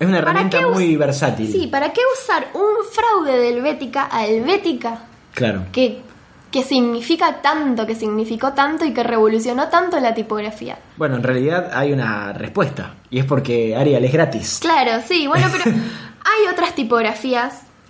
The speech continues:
Speaker 2: que pueden utilizar para sustituir a Helvética.
Speaker 1: Y a Arial,
Speaker 2: Gra-,
Speaker 1: sobre
Speaker 2: y a
Speaker 1: todo.
Speaker 2: Arial, gratis. Yo siempre recomiendo esta tipografía mexicana que
Speaker 1: Un
Speaker 2: se
Speaker 1: segundo.
Speaker 2: llama
Speaker 1: Eh, agarren papel y lápiz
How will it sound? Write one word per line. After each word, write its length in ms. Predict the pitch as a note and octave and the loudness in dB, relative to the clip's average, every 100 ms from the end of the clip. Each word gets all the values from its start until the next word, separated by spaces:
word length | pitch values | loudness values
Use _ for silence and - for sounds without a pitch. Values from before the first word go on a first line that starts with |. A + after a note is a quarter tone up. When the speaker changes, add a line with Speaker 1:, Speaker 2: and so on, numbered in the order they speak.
| - | 0
Speaker 2:
que 140 | A#3+ | 0
pueden 320 | A3 C4+ C4+ | 4 4 4
utilizar 720 | A#3 G3 G#3 G3 A3+ A3+ B3 - - | 2 0 0 -2 -2 -2 -2 -8 -8
para 340 | - G#3+ F#3+ C3+ | 0 2 2 -2
sustituir 600 | - A3+ A#3 A3 G#3 G#3 | -4 -4 -4 -4 0 2
a 60 | G#3+ | 2
Helvética. 600 | G3+ G#3 A3 A3+ A#3+ - - | 0 0 -2 -2 -4 -4 -2
Speaker 1:
Y 80 | - | 0
a 100 | - | 2
Arial, 340 | G3 G3+ G#3 | 2 0 -2
Speaker 2:
Gra-, 100 | A#3 | -4
Speaker 1:
sobre 140 | A3+ A3 | -2 0
Speaker 2:
y 80 | A#3 | 0
a 40 | A#3 | 0
Speaker 1:
todo. 40 | A3 | 2
Speaker 2:
Arial, 340 | G#3+ A#3 A#3+ | 0 0 -2
gratis. 540 | C4 A#3 A3 A3+ A#3+ - - | -2 0 -2 -4 -10 -14 -10
Yo 320 | - C#4+ C#4 | -2 0 0
siempre 320 | C#4 D#4+ F4 | 0 0 2
recomiendo 480 | D#4 B3+ A#3 A#3+ C#4 | 2 2 2 2 0
esta 200 | C#4+ A3+ | -2 -4
tipografía 720 | G#3+ G#3 G3 G3+ - A#3 B3+ - - - - - - | -4 -2 -4 -4 -6 -6 -6 -8 -18 -20 -20 -20 -8
mexicana 720 | A#3+ A#3 A#3 A3 B3 C4+ D4+ | -4 -2 -2 0 2 2 -4
que 80 | - | -4
Speaker 1:
Un 80 | E3 | -4
Speaker 2:
se 60 | D#3 | 0
Speaker 1:
segundo. 300 | E3+ D3+ B2 | 0 0 0
Speaker 2:
llama 140 | A2+ - - - - | -2 -4 -16 -12 -2
Speaker 1:
Eh, 280 | B2 B2 - | 0 0 0
agarren 340 | B2+ C#3+ E3 | 0 2 2
papel 260 | D#3 C3+ D3 | 0 2 2
y 40 | |
lápiz 380 | D3 C#3 C#3+ C#3 | 2 2 0 -2